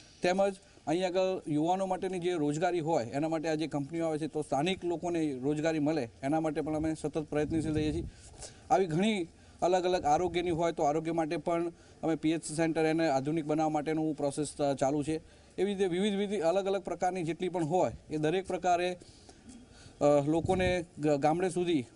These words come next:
પોતપોતાના વિસ્તારમાં અને ત્યાં આગળ સ્થાનિક જે હોય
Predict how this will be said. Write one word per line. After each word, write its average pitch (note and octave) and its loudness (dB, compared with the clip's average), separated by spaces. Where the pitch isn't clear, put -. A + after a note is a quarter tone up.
પોતપોતાના F3 2
વિસ્તારમાં E3+ 0
અને E3 0
ત્યાં E3+ 0
આગળ E3 0
સ્થાનિક D#3 -2
જે E3 -2
હોય D3+ 0